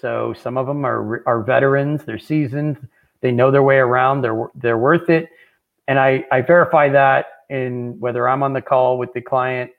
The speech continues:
and the account manager, or I know their name from previous clients, whatever it might be. But I do agree that that's probably not the majority of the time. So, and unfortunately, you can't test them out,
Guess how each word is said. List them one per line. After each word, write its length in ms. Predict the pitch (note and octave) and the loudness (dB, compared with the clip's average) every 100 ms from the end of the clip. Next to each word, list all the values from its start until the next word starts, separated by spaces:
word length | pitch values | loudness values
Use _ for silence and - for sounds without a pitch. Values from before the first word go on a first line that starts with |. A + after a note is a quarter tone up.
| _ _ _ _ - | _ _ _ _ -10
and 160 | B2+ B2+ | -6 -4
the 60 | |
account 280 | A#2+ C3 B2 | -4 -6 -4
manager, 440 | B2 B2 B2+ A#2+ | -4 -2 -2 -2
or 260 | C#3 C3+ C3 | 2 4 4
I 100 | A#2+ | 2
know 240 | B2 C3 | 2 2
their 160 | C3 A#2+ | 2 0
name 260 | B2 B2 A#2 | 0 -2 -4
from 240 | A#2+ A2+ | -6 -6
previous 400 | - C3+ C3 A#2+ | -6 -4 -4 -6
clients, 380 | - B2 B2 - | -4 -4 -4 -2
whatever 260 | B2 C3+ | 0 0
it 80 | C#3+ | 0
might 220 | B2+ A#2 | -2 -4
be. 340 | - C3 A#2+ A#2 _ _ _ _ _ | -2 -2 -2 -6 _ _ _ _ _
But 360 | D3 C#3 - - C3 | 2 4 2 -2 0
I 120 | C3+ | 0
do 300 | B2+ F3+ E3+ | 2 4 4
agree 320 | C3+ D#3 D#3 | 2 0 0
that 120 | C3 | 0
that's 220 | C3+ C3+ | 0 -2
probably 560 | - D3 C#3 C3 C3 B2+ | 0 0 0 -4 -4 -4
not 480 | B2 C3 B2+ B2+ B2 - _ _ _ _ _ | -6 0 2 2 0 -12 _ _ _ _ _
the 140 | C3 B2+ | -10 -8
majority 500 | A#2 B2 A#2 A#2 A2+ | -6 -2 -2 -2 -4
of 120 | A2 | -6
the 100 | A2 | -8
time. 500 | - G#2 A2 - - _ _ _ _ _ | -4 -2 -4 -6 -14 _ _ _ _ _
So, 500 | - C#3 C3 B2+ C#3+ | -2 2 4 4 2
and 120 | C3+ C3 | 0 -2
unfortunately, 560 | A#2 E3 D#3+ D3 D3 | 0 0 0 -8 -8
you 160 | C#3+ C#3 | -6 -6
can't 400 | - D3+ C#3 C3 - | -4 -2 -2 -4 -6
test 280 | - - - | -4 -4 -6
them 160 | B2 | -4
out, 300 | A#2+ C3+ - | -2 -2 -4